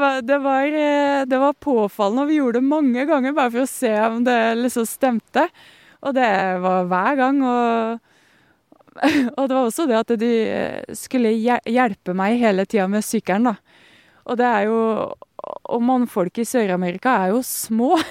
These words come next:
<laughs> Jeg er m-, mye større enn dem. <laughs> Så mye lettere for meg å bære sykkelen min enn, enn for de, da. Men, eh,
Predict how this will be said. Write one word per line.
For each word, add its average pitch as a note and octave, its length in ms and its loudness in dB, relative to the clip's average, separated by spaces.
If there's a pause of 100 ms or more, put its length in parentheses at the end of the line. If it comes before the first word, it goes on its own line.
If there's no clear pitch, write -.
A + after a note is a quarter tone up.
(340)
<laughs> - 500 -2
Jeg F4 100 2
er D#4+ 140 0
m-, D4 160 -4 (380)
mye D4 520 0
større D4+ 380 -2
enn D#4+ 80 2
dem. E4 320 0 (100)
<laughs> D5 240 -8
Så D4+ 140 -6
mye D#4+ 340 2
lettere C#4 400 0
for C#4+ 140 -2
meg C4 180 2
å D4 80 -2
bære B3+ 320 2
sykkelen A3 380 -2
min C4 160 2
enn, A#3+ 140 2 (340)
enn A#3 260 2
for B3 220 0
de, A#3+ 140 2
da. D4 120 2
Men, B3+ 280 2
eh, B3 260 -2